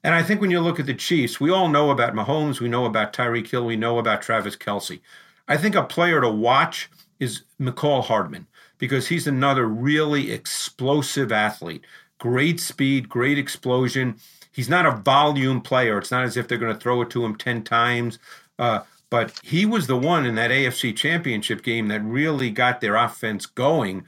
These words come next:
on that fifty-yard run, basically a reverse type run. And he has that kind of explosive ability. So to me, he's a player separate from Mahomes,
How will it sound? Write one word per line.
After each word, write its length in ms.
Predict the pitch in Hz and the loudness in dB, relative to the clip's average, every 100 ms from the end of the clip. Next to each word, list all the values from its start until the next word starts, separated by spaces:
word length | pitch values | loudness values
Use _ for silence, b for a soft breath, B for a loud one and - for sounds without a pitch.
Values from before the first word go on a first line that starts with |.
| B B | B B
on 120 | 120 | -2
that 120 | 117 | -2
fifty-yard 760 | 107 - 156 - 123 123 117 110 | -4 -4 -4 -2 -2 2 2 2
run, 340 | 104 139 120 | 2 2 2
basically 480 | 92 123 117 107 110 | 0 -2 -2 -4 -4
a 60 | 104 | -2
reverse 480 | 101 92 123 139 - | -2 -2 0 0 0
type 280 | 113 104 - | -2 -2 -2
run. 400 | 123 139 113 101 b b b b | 0 2 0 -4 b b b b
And 260 | 127 113 - B | -2 -2 -6 B
he 240 | - 180 | -2 2
has 240 | 156 143 117 | 4 2 2
that 280 | 131 139 - | 2 2 0
kind 260 | 139 139 | 0 2
of 100 | 120 | 0
explosive 840 | 98 - - - 127 139 135 123 | -4 -6 -10 -4 0 0 0 -2
ability. 600 | 107 92 117 123 90 82 - B B | -4 -2 0 0 -2 -6 -14 B B
So 200 | - 131 | -2 0
to 160 | - | 0
me, 480 | 135 165 180 127 107 b b b b | -2 2 2 2 -2 b b b b
he's 340 | 170 190 151 | 0 2 2
a 80 | 139 | 0
player 560 | - 147 147 123 110 B B | 0 2 4 4 2 B B
separate 520 | - - 160 160 139 | -6 2 2 2 -2
from 400 | - 131 123 117 | 0 0 2 0
Mahomes, 640 | 110 110 139 143 139 123 | 0 0 2 2 0 -2